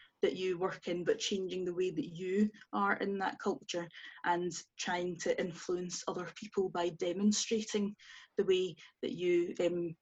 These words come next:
the, the way that you can influence that culture. Jennifer Nusson just started calling children's behaviour distress. She didn't tell any of her staff,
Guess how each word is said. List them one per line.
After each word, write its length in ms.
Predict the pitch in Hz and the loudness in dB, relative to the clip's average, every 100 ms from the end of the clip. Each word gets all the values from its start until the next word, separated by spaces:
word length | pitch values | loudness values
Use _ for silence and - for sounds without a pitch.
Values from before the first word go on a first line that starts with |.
| _ - | _ -2
the, 260 | - 165 - | 0 0 2
the 100 | 175 | 4
way 160 | 180 175 | 6 6
that 200 | 170 180 | 4 0
you 100 | 175 | -2
can 340 | - 185 175 | 2 2 4
influence 500 | 180 196 - 202 208 | 2 0 4 6 6
that 200 | 202 - | 4 2
culture. 400 | - 180 - 185 - - | 2 0 0 -4 2 8
Jennifer 360 | 214 208 190 | 10 10 6
Nusson 380 | 190 - - 185 | 2 0 -2 0
just 240 | 190 - | 2 2
started 480 | - 190 185 - 170 - - - | 2 2 0 -2 -4 -6 -12 0
calling 480 | 202 185 180 180 196 - | 4 4 2 -2 -6 -8
children's 300 | - 180 175 | -4 -2 -2
behaviour 340 | 170 180 180 | 0 0 0
distress. 500 | 170 - - 202 208 | 0 0 2 4 4
She 160 | - 214 | 4 4
didn't 200 | 214 208 | 4 2
tell 260 | - 190 208 | 0 2 6
any 220 | 240 247 | 10 10
of 80 | 247 | 8
her 100 | 220 | 2
staff, 480 | - - 175 - | 0 0 0 0